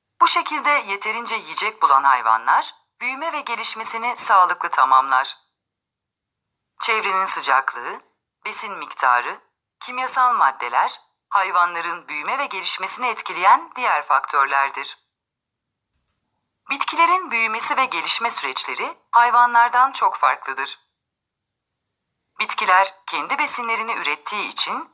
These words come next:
büyüme ve gelişmeleri aldıkları ışık, su ve karbondioksit miktarından doğrudan etkilenir. Şimdi canlıların gelişme süreçlerine daha yakından bakalım.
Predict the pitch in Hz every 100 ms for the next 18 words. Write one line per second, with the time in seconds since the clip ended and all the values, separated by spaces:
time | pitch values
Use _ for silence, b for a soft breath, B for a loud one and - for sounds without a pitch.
0 | _ _ 247 277 330 330 302 254 247 -
1 | 233 233 240 226 - 185 190 - - 202
2 | 196 - - - 196 - _ _ _ -
3 | 359 311 311 240 220 214 214 214 208 269
4 | - 196 - 202 196 196 202 220 254 202
5 | 185 175 170 147 - - 135 143 139 -
6 | _ _ _ _ _ _ _ _ _ _
7 | _ _ _ _ _ _ _ - - 370
8 | 359 320 320 254 220 233 226 233 240 220
9 | 196 - 226 226 - 139 135 135 127 156
10 | 302 - - 247 220 156 165 147 135 139
11 | 139 156 139 139